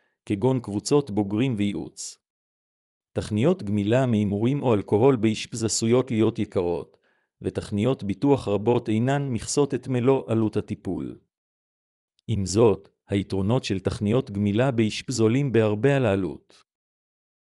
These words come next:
תכניות גמילה באשפוז יכולות לעזור לאנשים להתגבר על התמכרות ולהשיג החלמה ארוכת טווח,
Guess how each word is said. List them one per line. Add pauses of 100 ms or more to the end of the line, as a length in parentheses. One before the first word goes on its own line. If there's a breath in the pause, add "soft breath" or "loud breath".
(120)
תכניות
גמילה
באשפוז
יכולות
לעזור
לאנשים
להתגבר
על
התמכרות
ולהשיג
החלמה
ארוכת
טווח,